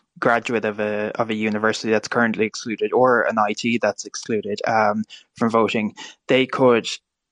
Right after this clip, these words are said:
go into the, say, a, another election is held under the current system, they could,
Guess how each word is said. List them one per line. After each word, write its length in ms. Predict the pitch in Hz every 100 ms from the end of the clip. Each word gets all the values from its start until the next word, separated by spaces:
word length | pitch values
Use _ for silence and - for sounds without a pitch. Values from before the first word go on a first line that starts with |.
| _ _ -
go 220 | 139 120 120
into 300 | 123 - 110
the, 100 | 107
say, 400 | - 120 107 104 _ _ _ _
a, 160 | 123 -
another 380 | 120 123 127 123
election 320 | 117 113 120
is 80 | 113
held 260 | 123 113 110
under 180 | 107
the 100 | 107
current 300 | - 120 123
system, 360 | - 107 - 98 - - -
they 140 | 135 139
could, 440 | - 127 117 107